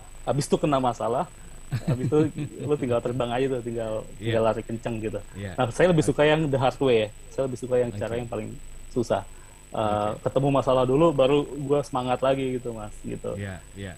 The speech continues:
Speaker 1: Eh,
Speaker 2: Oke.
Speaker 1: <laughs> itu lebih, itu
Speaker 2: Terus
Speaker 1: mungkin bukan motivasi ya, cuman itu,
Speaker 2: <laughs>
Speaker 1: eh, ya itu yang saya
Speaker 2: Terus
Speaker 1: pikirin lah.
Speaker 2: ini kan juga penting ya, memupuk jiwa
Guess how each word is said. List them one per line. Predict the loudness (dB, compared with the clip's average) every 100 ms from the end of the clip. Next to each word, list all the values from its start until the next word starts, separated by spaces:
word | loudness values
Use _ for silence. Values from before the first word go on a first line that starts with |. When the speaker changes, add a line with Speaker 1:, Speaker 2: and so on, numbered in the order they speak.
| -8
Speaker 1:
Eh, | -4 -2 -2 -4
Speaker 2:
Oke. | -6 -4 -4 2
Speaker 1:
<laughs> | 4
itu | 6 6 6
lebih, | 0 0
itu | -8 -4 4 4
Speaker 2:
Terus | 6 4 4
Speaker 1:
mungkin | 4 6
bukan | 6 6
motivasi | 4 4 4 4
ya, | 2
cuman | 0 -4 -6 -10 -14 -10 0
itu, | 2 6 6 6
Speaker 2:
<laughs> | 2 2
Speaker 1:
eh, | 0 0 -2 -4 -8 -12 -12 -4 2
ya | 4
itu | 4
yang | 2
saya | 4 2
Speaker 2:
Terus |
Speaker 1:
pikirin | 2 0 0 -2
lah. | -6 -12 -10 -10 -10 -4
Speaker 2:
ini | -2 0
kan | 0
juga | 0 0 0
penting | 0 0 0 -2
ya, | -4 -6
memupuk | -2 2 2 2 0 -4
jiwa | -2 0 2 2